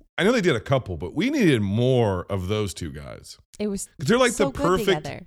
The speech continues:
Speaker 2: Yeah.
Speaker 1: Yeah, they're so perfect because they're kind of, they have the same kind of warmth about them,
Speaker 2: Mm-hmm.
Speaker 1: but there's a d-, s-,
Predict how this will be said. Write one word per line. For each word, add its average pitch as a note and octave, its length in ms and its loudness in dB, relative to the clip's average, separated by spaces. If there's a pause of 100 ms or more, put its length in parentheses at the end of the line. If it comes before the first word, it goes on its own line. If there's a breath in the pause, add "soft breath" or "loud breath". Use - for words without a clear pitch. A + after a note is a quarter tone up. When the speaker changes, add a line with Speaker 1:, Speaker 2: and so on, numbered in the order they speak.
(280)
Speaker 2:
Yeah. G#3 260 -2 (260)
Speaker 1:
Yeah, A3 220 2
they're F3+ 140 4
so G3+ 720 2 (100)
perfect G3 580 -2
because B2 260 -2
they're A#2+ 220 -4 (320 loud breath)
kind F3+ 260 2
of, F#3+ 80 2
they D#3+ 80 0
have F3+ 160 2
the D#3 100 0
same E3 300 -2
kind C#3+ 140 0
of G#2 120 -4
warmth B2+ 380 -2
about C3 400 0
them, B2+ 320 0
Speaker 2:
Mm-hmm. E3+ 120 -2 (500 soft breath)
Speaker 1:
but B2 200 -2
there's B2 180 -2
a A2+ 100 -2
d-, E2 240 -14
s-, - 140 -12